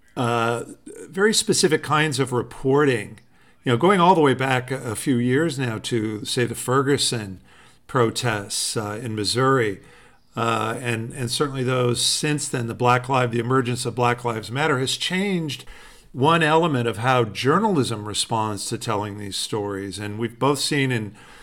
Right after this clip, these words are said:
you know, in, in recent days, a lot of talk about, you know, where, where do we stand with the old trope of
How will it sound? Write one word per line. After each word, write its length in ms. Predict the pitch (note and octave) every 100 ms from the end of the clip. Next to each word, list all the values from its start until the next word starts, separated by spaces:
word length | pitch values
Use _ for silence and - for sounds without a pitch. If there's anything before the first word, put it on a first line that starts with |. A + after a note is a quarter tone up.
| - - -
you 80 | C3+
know, 80 | C3
in, 200 | A2+ B2
in 260 | B2 A#2
recent 360 | A#2+ C3 C3+ A#2
days, 300 | C3 C#3+ B2+
a 40 |
lot 240 | A2+ A2+ A#2
of 100 | -
talk 420 | - C3 C3+ C3+
about, 440 | A#2+ A#2 A2 A2 - - - - -
you 120 | C#3
know, 60 |
where, 380 | C3+ D#3+ F#3+ - - - - - -
where 160 | - G3+
do 60 |
we 120 | G3 F#3
stand 380 | - D#3+ D#3
with 120 | C#3+ B2
the 120 | B2
old 240 | C#3+ C#3
trope 380 | - C#3 B2+ B2
of 180 | A2+